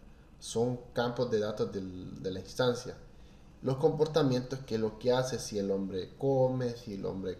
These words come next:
corre, si el hombre camina, si el hombre habla, son métodos que uno les establece, ¿ok? Entonces,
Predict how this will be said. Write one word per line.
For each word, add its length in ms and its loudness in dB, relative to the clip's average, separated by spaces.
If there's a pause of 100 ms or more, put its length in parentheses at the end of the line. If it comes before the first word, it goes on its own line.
(100)
corre, 480 2
si 220 -8
el 140 -4
hombre 420 -6
camina, 760 0 (440)
si 240 -4
el 120 0
hombre 540 -4
habla, 680 2 (420)
son 240 4
métodos 320 2
que 140 -6
uno 180 -2
les 160 -2
establece, 580 -2 (1120)
¿ok? 360 0 (1800)
Entonces, 1000 2